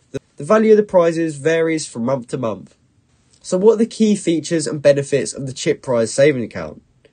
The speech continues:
The first one is the chance to win prizes. Instead of earning interest on your savings,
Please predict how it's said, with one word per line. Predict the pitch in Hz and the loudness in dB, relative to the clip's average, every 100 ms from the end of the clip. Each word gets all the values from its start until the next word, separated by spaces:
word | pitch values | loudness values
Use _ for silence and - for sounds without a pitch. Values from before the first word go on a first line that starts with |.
| _ _ _ _ _ _ - | _ _ _ _ _ _ -14
The | |
first | - 226 214 | 2 4 4
one | 202 185 | 2 2
is | 151 147 | 0 -4
the | |
chance | 143 165 143 | -2 -2 -2
to | 139 | -2
win | 143 131 | -2 0
prizes. | 135 127 104 80 - - _ _ _ _ _ _ _ - | 0 0 0 -8 -12 -20 _ _ _ _ _ _ _ -4
Instead | 175 247 240 | 2 6 4
of | 208 | 4
earning | 226 214 | 2 2
interest | 180 180 190 180 165 | 0 -2 2 2 2
on | 143 | -6
your | |
savings, | 131 185 185 180 180 156 | 2 4 4 2 -2 -6